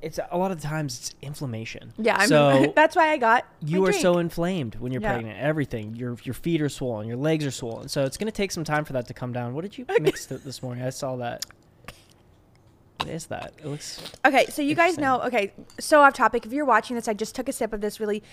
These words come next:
Speaker 2: it looks really pretty. Like, I look like one of those
Speaker 1: It
Speaker 2: aesthetic,
Speaker 1: does,
Speaker 2: like,
Speaker 1: yeah.
Speaker 2: if you, there's this girl on TikTok, uh, Emily, oh my God, I forget her last name, but you guys know who she is, and I'm obsessed with her. And she always does this, like, on her videos, like A S M R. Um, and I feel like this is definitely, like, what she would look like.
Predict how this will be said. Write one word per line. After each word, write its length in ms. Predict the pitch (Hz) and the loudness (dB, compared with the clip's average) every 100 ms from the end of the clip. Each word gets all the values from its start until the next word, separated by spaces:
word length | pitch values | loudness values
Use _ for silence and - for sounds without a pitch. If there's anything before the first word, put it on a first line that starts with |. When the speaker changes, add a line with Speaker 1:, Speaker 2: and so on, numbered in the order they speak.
| - | -4
Speaker 2:
it 60 | |
looks 200 | 254 277 | 0 0
really 240 | 247 226 233 | 2 2 4
pretty. 300 | - 202 233 | 2 4 4
Like, 140 | 226 | 4
I 60 | 220 | 4
look 200 | 208 202 | 2 0
like 120 | 214 | -2
one 100 | 214 | -2
of 60 | 202 | -2
those 160 | 190 151 | -2 -2
Speaker 1:
It 40 | |
Speaker 2:
aesthetic, 320 | - 220 214 | 4 6 6
Speaker 1:
does, 100 | 214 | 6
Speaker 2:
like, 140 | 214 170 | 4 4
Speaker 1:
yeah. 240 | 151 123 139 - | 2 -2 -6 -4
Speaker 2:
if 120 | 214 | -4
you, 80 | - _ _ _ - - | -4 _ _ _ -20 2
there's 140 | 277 247 | 4 6
this 160 | 277 | 2
girl 200 | - 247 | 6 6
on 140 | 226 220 | 6 4
TikTok, 460 | 240 - 220 208 | -2 0 2 4
uh, 200 | 202 196 180 | 2 0 0
Emily, 480 | 208 214 208 208 208 | 0 0 0 -2 -2
oh 60 | - | -2
my 120 | 190 | -2
God, 160 | 185 180 | -2 -2
I 40 | |
forget 240 | 190 190 190 | -4 -4 0
her 80 | |
last 220 | 185 180 - | 0 0 -4
name, 100 | 185 | -8
but 60 | |
you 60 | 190 | -4
guys 160 | 185 185 | -4 -4
know 60 | |
who 80 | 185 | -8
she 160 | 170 175 | -6 -6
is, 100 | 170 | -4
and 80 | 185 | -6
I'm 60 | |
obsessed 360 | 175 - 185 - | -6 -4 -4 -4
with 80 | 180 | -6
her. 60 | - | -6
And 100 | 185 | -2
she 80 | 202 | 0
always 200 | 196 - | 4 8
does 140 | 180 | 8
this, 300 | 170 - - - | 8 6 2 -2
like, 160 | 180 | -4
on 80 | 190 | -6
her 60 | 170 | -6
videos, 400 | 175 196 226 - - - - - - - - - | -8 -8 -8 -12 -18 -18 -20 -20 -20 -20 -20 -18
like 120 | 185 | -6
A 120 | 180 | -4
S 120 | 185 190 | -4 -4
M 60 | |
R. 80 | 185 277 - - - - - | -6 -8 -14 -20 -20 -8 0
Um, 360 | 220 214 196 - | 2 2 2 0
and 100 | 214 | 2
I 80 | 202 | 4
feel 140 | 254 | 4
like 140 | 233 202 | 4 8
this 160 | - | 12
is 100 | 226 | 12
definitely, 360 | - 208 220 196 | 12 10 6 2
like, 200 | 190 - | 0 -2
what 160 | 196 | -4
she 220 | - - 190 | -4 -4 -2
would 180 | 214 | -2
look 200 | 220 226 277 | -2 -4 -2
like. 400 | 285 294 - | -2 -4 -10